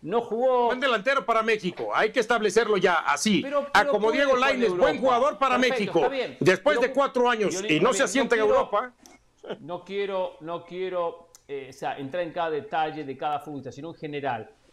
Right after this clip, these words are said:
Speaker 1: Lainez, lo apuraron para ir a Europa. Lo apuraron para ir a Europa, Lainez no juega. Orbelín, lo mismo. Entonces, hablamos de jugadores de selección mexicana de fútbol. No estamos hablando de el lateral izquierdo de Querétaro.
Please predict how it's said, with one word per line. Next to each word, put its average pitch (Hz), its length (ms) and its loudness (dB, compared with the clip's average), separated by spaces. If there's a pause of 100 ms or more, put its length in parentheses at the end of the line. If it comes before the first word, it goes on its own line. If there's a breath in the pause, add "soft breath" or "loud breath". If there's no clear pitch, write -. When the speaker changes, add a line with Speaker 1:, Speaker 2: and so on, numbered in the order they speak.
Speaker 1:
Lainez, 165 760 -2
lo 170 160 -2
apuraron 220 460 -2
para 196 180 -4
ir 202 100 -6
a 190 40 0
Europa. 151 600 -4
Lo 175 80 -10
apuraron 277 260 -4
para 269 140 -4
ir 262 60 0
a 262 40 0
Europa, 277 240 -4
Lainez 240 300 -4
no 185 120 -6
juega. 127 480 -8 (340)
Orbelín, 233 680 -4
lo 254 120 0
mismo. 208 300 -10
Entonces, 214 480 -12 (160)
hablamos 320 380 -6
de 226 80 -6
jugadores 160 1000 -6 (280)
de 185 500 -4
selección 180 720 -6
mexicana 214 540 -6
de 147 120 -4
fútbol. 151 640 -2
No 185 80 -8
estamos 233 480 -6
hablando 202 500 -6
de 220 460 -4 (120)
el 160 100 -10
lateral 170 380 -8
izquierdo 185 480 -6
de 156 160 -8
Querétaro. 147 640 -6